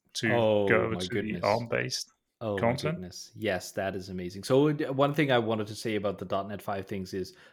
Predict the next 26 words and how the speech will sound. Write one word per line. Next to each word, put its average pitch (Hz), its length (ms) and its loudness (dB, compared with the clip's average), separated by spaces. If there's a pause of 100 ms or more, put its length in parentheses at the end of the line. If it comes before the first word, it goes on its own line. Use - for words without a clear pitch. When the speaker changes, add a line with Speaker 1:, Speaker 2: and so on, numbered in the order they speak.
(180)
Speaker 2:
um, 92 520 -2
I 123 340 -2
think 147 380 -2
one 123 280 2
of 120 100 2
the 117 100 2
big 117 360 6
improvements 110 520 -4
is, 120 120 -4
of 127 80 -6
course, 117 360 0
unifying 120 480 2
all 117 140 -2
the 113 60 -6
things, 110 340 -6 (340)
but 117 120 0
also, 160 540 4
uh, 113 500 2
I've 117 240 0
heard 120 240 0
the - 80 -6
first 113 300 -4
benchmarks, 120 580 -2
and 104 180 -6
it's 101 340 -10
like 101 320 -6